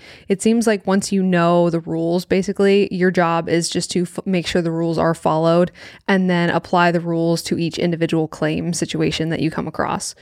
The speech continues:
So, uh, there, there's a Reddit thread. It's gonna be in the show notes, but basically,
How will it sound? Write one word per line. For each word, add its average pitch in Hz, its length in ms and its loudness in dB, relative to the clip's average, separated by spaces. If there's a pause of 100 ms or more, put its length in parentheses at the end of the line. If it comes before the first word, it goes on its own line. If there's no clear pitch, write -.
(340)
So, 190 560 0 (100)
uh, 185 280 0
there, 185 280 -2
there's 196 240 2
a 202 60 -2
Reddit 185 300 0
thread. 214 340 2
It's 202 180 -6
gonna 180 160 -4
be 185 120 0
in 190 60 0
the 190 60 0
show 180 200 0
notes, 208 400 0 (340)
but 190 320 0
basically, 226 580 0